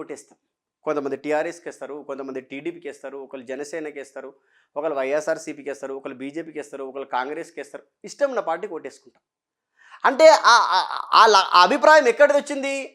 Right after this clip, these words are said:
ఆ లక్షణం ఎక్కడిది అని అంటే ఈ ప్రజలు తమ యొక్క అభిప్రాయాన్ని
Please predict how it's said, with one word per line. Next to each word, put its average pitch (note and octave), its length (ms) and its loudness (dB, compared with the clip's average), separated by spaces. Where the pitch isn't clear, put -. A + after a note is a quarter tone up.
ఆ F3+ 120 10
లక్షణం C#4 360 2
ఎక్కడిది C4+ 360 2
అని A3 120 0
అంటే G#3+ 200 0
ఈ B3+ 40 -2
ప్రజలు C#4 380 6
తమ D4 220 4
యొక్క D4 180 4
అభిప్రాయాన్ని D4+ 760 4